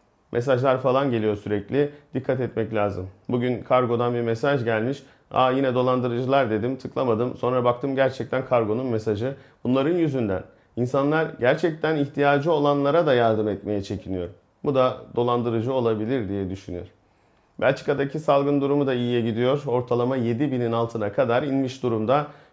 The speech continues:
Belçika yeni gevşeme kararları almaya hazırlanıyor. Karar Cuma günü verilecek. Doğalgaz fiyatlarına yine zam gelecek.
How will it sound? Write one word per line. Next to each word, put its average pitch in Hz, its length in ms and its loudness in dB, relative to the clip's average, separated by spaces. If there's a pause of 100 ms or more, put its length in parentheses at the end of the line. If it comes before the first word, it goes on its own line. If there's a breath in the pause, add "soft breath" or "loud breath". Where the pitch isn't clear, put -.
Belçika 123 500 2
yeni 131 340 -2
gevşeme 127 500 0
kararları 120 460 2
almaya 117 340 2
hazırlanıyor. 104 540 -2 (160)
Karar 120 340 2
Cuma 123 320 0
günü 107 220 0
verilecek. 92 440 -2 (420 soft breath)
Doğalgaz 131 460 4
fiyatlarına 131 640 2
yine 135 320 -2
zam 131 280 0
gelecek. 113 440 0